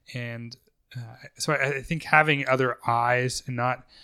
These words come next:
not that we're shooting to please other filmmakers, um, because I think we can sort of get in that trap, but that we're, we're having other perspectives from people who we trust and who know what they're talking about.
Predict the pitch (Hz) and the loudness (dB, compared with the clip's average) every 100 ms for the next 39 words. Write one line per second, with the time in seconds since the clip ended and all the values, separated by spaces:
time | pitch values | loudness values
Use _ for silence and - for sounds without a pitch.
0 | - - 170 175 165 139 - - 170 156 | -10 4 4 6 4 4 4 4 4 4
1 | 139 131 - 170 160 147 131 113 - 131 | 0 -2 0 2 2 2 2 0 -2 -4
2 | 156 160 165 196 202 - - - _ - | -2 -2 -2 0 -2 -4 -8 -14 _ -20
3 | - _ _ - 135 123 120 131 123 151 | -20 _ _ -8 -6 -4 -4 -4 -2 -4
4 | 147 127 117 143 117 123 127 123 120 117 | -2 -2 4 4 6 4 4 2 0 -2
5 | - - 113 135 202 - - - - - | -4 -6 -2 -2 -2 -4 -8 -12 -20 -20
6 | _ 131 135 - 143 135 139 135 131 127 | _ 4 4 6 2 4 4 4 4 2
7 | 139 135 131 - 175 165 147 139 - _ | 0 0 2 6 6 6 2 -2 -10 _
8 | - 147 151 - 123 - - 135 - 127 | 4 6 6 6 0 0 2 2 2 0
9 | 117 113 - 120 - 139 - 123 110 117 | 0 -4 -4 -4 -2 -2 2 0 0 0
10 | 113 110 110 - _ 156 151 - 147 135 | -2 -2 -4 -8 _ 0 0 4 6 6
11 | 120 - 117 113 135 139 127 120 120 113 | 4 0 -6 -2 0 0 0 0 0 -2
12 | - 110 110 110 110 113 | -4 -10 -6 -6 -6 -8